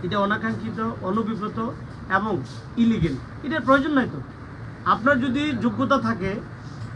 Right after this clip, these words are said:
মিনিমাম আপনার মাস্টার্স বা অনার্স পাস দিয়ে দেন, যে আপনি যদি জাতীয় ইলেকশন করেন, আপনাকে অনার্স পাস থাকতে হবে, আর আপনার অ্যাকাউন্টে মিনিমাম ধরেন পাঁচ লাখ বা দশ লাখ টাকা থাকতে হবে। তখন আর আপনার ভালো একটা প্রফেশন লাগবে, তখন আপনি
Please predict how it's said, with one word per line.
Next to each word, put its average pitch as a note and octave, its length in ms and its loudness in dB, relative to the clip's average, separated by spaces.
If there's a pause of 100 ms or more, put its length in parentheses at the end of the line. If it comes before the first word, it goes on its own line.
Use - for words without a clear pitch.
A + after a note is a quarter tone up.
(120)
মিনিমাম C4 320 10
আপনার B3 200 4
মাস্টার্স A#3+ 440 4 (560)
বা F#3 140 0
অনার্স A3+ 300 4
পাস G#3 200 6
দিয়ে A3 180 0
দেন, G#3+ 100 0 (600)
যে F3 60 2 (100)
আপনি G3 220 0
যদি A3 160 2
জাতীয় A3 220 0
ইলেকশন A3+ 340 0
করেন, A#3+ 220 2
আপনাকে G#3+ 240 -2
অনার্স G3+ 260 0
পাস G3+ 200 0
থাকতে G3 220 -4
হবে, G#3+ 140 -2 (440)
আর G3 140 6
আপনার G#3+ 180 2
অ্যাকাউন্টে A3 420 4
মিনিমাম A#3 360 6
ধরেন G#3 240 0
পাঁচ G3+ 180 0
লাখ G3 160 0
বা F3+ 140 -2
দশ F3 140 0
লাখ E3 160 0
টাকা F3 220 -6
থাকতে - 220 -6
হবে। B2 120 -8 (680)
তখন A#3+ 200 4 (100)
আর G#3+ 140 10
আপনার G#3 220 6
ভালো G3 160 8
একটা A3 200 -2
প্রফেশন G#3+ 360 -2 (100)
লাগবে, B2+ 220 -8 (420)
তখন A#3 160 4 (100)
আপনি A3 120 2